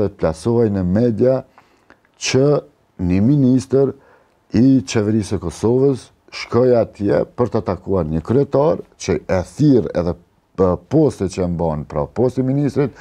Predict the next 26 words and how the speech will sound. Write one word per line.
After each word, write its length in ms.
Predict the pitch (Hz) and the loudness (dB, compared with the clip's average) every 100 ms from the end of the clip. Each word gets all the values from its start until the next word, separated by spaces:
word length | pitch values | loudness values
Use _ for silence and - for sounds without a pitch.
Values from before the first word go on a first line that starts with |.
| - - _ | -20 -20 _
dikasterin 800 | 92 92 82 - 139 170 160 135 | -4 0 -2 0 2 4 4 2
që 200 | 131 139 135 127 - - | 0 2 2 0 -4 -4
ku 400 | 117 120 113 - - - - | 0 2 0 -2 -14 -20 -20
shërben 480 | - - 92 113 123 | -8 -2 2 2 2
ai 80 | 117 | -2
si 140 | - | -4
ministër, 540 | 101 117 135 131 139 117 - - - _ - | -4 -2 -2 0 0 0 -10 -20 -20 _ -12
dhe, 300 | 85 98 113 113 113 | -2 2 4 2 0
e, 200 | 87 90 82 78 - _ _ _ _ | 0 0 2 -2 -8 _ _ _ _
ata 300 | - - 123 110 95 85 _ _ - | -10 -2 -2 -2 -8 -12 _ _ -12
kishin 420 | 101 - 104 98 92 _ | -10 -4 -2 -2 -4 _
planifikuar 640 | - 131 131 110 123 131 113 | 0 0 0 -4 0 2 2
diçka 380 | 87 82 98 85 | -2 -4 -2 -2
tjetër. 320 | 80 69 - - _ _ _ | -2 -4 -8 -10 _ _ _
Mirë 180 | 80 85 | -2 -2
po, 160 | 85 | -4
kur 160 | 78 78 | -4 -4
i 80 | 73 | -4
pon 300 | 85 123 139 | -2 -2 -2
media 360 | 82 76 135 127 | -2 0 0 -2
çka 240 | - 113 | -2 -4
po 80 | 107 | -4
bojnë, 380 | 101 101 113 98 | -4 -2 -2 0
edhe 160 | 92 95 | 0 0
janë 240 | 139 147 | 2 0
aty 180 | 127 | 0